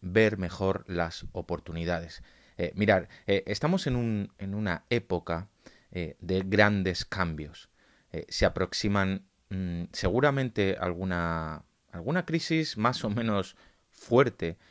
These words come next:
De hecho, todos los expertos vaticinan que va a ser una de las,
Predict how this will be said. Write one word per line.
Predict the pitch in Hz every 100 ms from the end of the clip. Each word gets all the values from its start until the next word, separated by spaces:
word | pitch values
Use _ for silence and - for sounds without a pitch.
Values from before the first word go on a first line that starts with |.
| - -
De | 90 113
hecho, | - 98
todos | 92 110
los | 107 101
expertos | 90 - - 110 - 92
vaticinan | 87 82 - 107 90 85
que | 85
va |
a | 92
ser | - 92 95 - - _ _
una | 98 104
de | 101
las, | 92 87 85 82 85 -